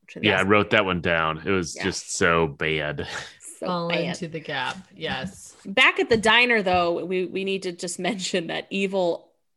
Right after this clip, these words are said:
Speaker 1: Alicia is now
Speaker 2: <laughs>
Speaker 1: hitting on Brad and basically, like, saying, like, "I'll sleep with you, Brad."
Speaker 2: Right.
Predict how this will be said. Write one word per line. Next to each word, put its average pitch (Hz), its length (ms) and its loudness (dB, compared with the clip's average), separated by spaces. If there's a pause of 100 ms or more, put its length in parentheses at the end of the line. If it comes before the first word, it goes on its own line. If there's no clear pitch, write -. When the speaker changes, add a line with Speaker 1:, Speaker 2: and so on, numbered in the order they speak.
Speaker 1:
Alicia 165 720 -2 (460)
is 165 120 -6
now 165 220 2
Speaker 2:
<laughs> 170 140 -4
Speaker 1:
hitting 180 240 2
on 160 180 -4
Brad 165 720 -2 (180)
and 165 260 -6
basically, 170 500 -4
like, 151 280 -6
saying, 151 380 -6
like, 147 260 -8
"I'll 339 160 -4
sleep 156 300 -10
with 160 140 -10
you, 139 100 -8
Brad." 156 460 -8 (180)
Speaker 2:
Right. 92 160 0